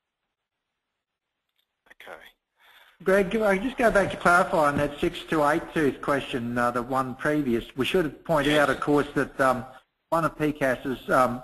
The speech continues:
Speaker 2: fundamental, um, uh, entry points is the M S A program. So, um, uh, you know, if people need to keep in mind that while Jeff, it, it does plan to offer a premium on those, uh, cows and what have you going forward, that,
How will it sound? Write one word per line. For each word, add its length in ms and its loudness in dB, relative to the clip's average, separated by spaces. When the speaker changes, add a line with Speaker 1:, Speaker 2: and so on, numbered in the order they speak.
Speaker 2:
fundamental, 720 0
um, 500 0
uh, 320 0
entry 300 -4
points 340 -2
is 160 2
the 160 4
M 120 0
S 180 -4
A 180 2
program. 640 -2
So, 420 0
um, 480 0
uh, 440 0
you 120 -4
know, 200 0
if 200 -4
people 240 -2
need 160 -2
to 80 -6
keep 240 -2
in 60 -4
mind 320 0
that 100 -4
while 240 2
Jeff, 240 0
it, 260 -10
it 180 -8
does 220 0
plan 240 -2
to 120 2
offer 300 2
a 240 2
premium 400 2
on 160 0
those, 260 2
uh, 240 2
cows 300 2
and 80 -4
what 100 2
have 160 2
you 80 4
going 280 2
forward, 400 0
that, 180 -2